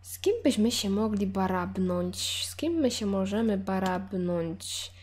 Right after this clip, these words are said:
Scarlett zabrała już wszystko ze skrzynki. Barabnijmy się. James Moon? Nie, nie James Moon. James był ostatnio. Ja bym się barabnęła z jednym z pierwszych. O, Joanna włosy straciła.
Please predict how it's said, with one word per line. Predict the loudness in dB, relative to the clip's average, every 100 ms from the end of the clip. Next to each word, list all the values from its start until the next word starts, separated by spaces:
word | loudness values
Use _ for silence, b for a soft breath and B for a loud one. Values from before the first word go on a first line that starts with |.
| b b
Scarlett | 0 4 4 6 4 2 -4
zabrała | 0 4 6 6 6
już | 2
wszystko | -2 -2 -2 -2
ze | 0 0
skrzynki. | -2 -2 2 4 4 0 -6 -8 -10 -16 -20 B B B
Barabnijmy | 4 6 8 6 6 6 6 6 4
się. | 2 4 6 8 6 4 -6 -18 -20 -20 -20 -20 -20 -20 -20 -20 -18 -8 -6 0
James | 4 6 4 2 0
Moon? | 2 4 4 4 6
Nie, | 6 6 6 4 4
nie | 4 6 8
James | 6 2 0
Moon. | 0 4 6
James | 6 6
był | 4
ostatnio. | 4 2 -2 -2 -4 -4 -8 -20 -20 -20 -20 -20 -20 -8 2
Ja |
bym | 4
się | 6 6
barabnęła | 8 8 8 10 10
z | 10
jednym | 8 6
z | 4
pierwszych. | 4 2 2 -2 2
O, | 6 8
Joanna | 8 6 4 4
włosy | 2 0
straciła. | -4 -4 0 2 2